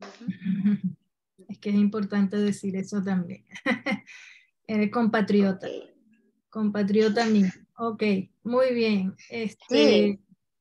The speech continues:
Speaker 1: claro, yo soy de pura cepa. A ver, este,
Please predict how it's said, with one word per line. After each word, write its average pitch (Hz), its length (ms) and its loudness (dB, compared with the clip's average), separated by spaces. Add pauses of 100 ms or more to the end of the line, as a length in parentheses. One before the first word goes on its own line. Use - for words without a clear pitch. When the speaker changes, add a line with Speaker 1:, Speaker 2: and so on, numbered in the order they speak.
(640)
Speaker 1:
claro, 196 600 -4 (760)
yo 202 220 -4
soy 233 840 -4 (300)
de 214 180 -2
pura 220 300 -4
cepa. 208 500 -8 (840)
A 220 140 -6
ver, 220 420 -2 (160)
este, 214 1160 0